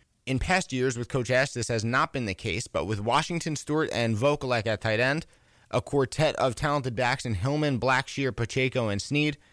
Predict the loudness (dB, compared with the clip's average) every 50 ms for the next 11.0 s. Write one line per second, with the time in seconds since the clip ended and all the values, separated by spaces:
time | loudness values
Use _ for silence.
0 | _ _ _ _ _ -2 0 2 2 2 2 2 2 2 2 2 0 0 2 2
1 | 2 2 2 2 0 0 0 -2 0 0 0 0 0 -2 -2 -2 0 0 2 0
2 | 2 2 2 2 2 2 0 2 2 2 2 2 0 0 0 -2 -2 -4 -6 -6
3 | -8 -10 -12 -6 -4 -2 0 2 2 0 0 0 -4 -4 -4 -4 -4 -2 -2 0
4 | 0 0 0 -2 -2 0 -2 -4 -4 -4 -6 -8 -12 -18 -20 -14 _ -2 0 0
5 | 2 2 2 2 2 2 2 2 2 2 2 2 2 2 2 4 2 2 2 0
6 | 0 -2 -2 -2 0 0 0 -2 -4 -2 0 2 2 2 0 0 2 2 4 4
7 | 4 2 2 2 2 2 0 -2 -4 -10 -18 _ _ _ _ _ _ _ -4 0
8 | 0 0 2 2 2 2 2 2 0 -4 -4 -2 0 -2 -2 -2 0 0 2 2
9 | 2 0 -2 -2 0 0 0 0 0 -2 -2 -2 -2 -2 -2 -2 -2 -2 -2 -2
10 | -4 -4 -6 -4 -2 0 0 0 -2 -2 -2 0 2 2 2 2 0 -2 -6 -14